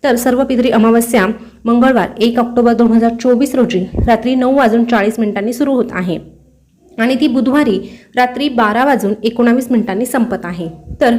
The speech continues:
उगवत्या तिथीनुसार दोन ऑक्टोबर दोन हजार चोवीस रोजीच सर्व पितरी अमावस्या असणार आहे. तर ह्या दिवशी आपल्याला हे जे काही उपाय मी सांगणार आहे ते करायचे आहे किंवा आजपासून,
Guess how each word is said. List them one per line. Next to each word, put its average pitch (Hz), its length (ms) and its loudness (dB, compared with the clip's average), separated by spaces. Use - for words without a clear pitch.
उगवत्या 285 420 0
तिथीनुसार 269 640 -2
दोन 262 200 -2
ऑक्टोबर 247 400 -2
दोन 233 240 2
हजार 233 160 4
चोवीस 240 340 0
रोजीच 247 580 -2
सर्व 226 200 2
पितरी 214 240 0
अमावस्या 196 500 -2
असणार 233 280 0
आहे. 180 240 -2
तर 196 80 -6
ह्या 226 180 -2
दिवशी 247 300 -2
आपल्याला 208 280 0
हे 220 200 0
जे 240 160 -2
काही 262 240 -2
उपाय 220 240 -2
मी 214 100 0
सांगणार 196 300 -2
आहे 190 200 -4
ते 247 60 -4
करायचे 202 400 -2
आहे 190 240 -2
किंवा 262 280 2
आजपासून, 233 560 -2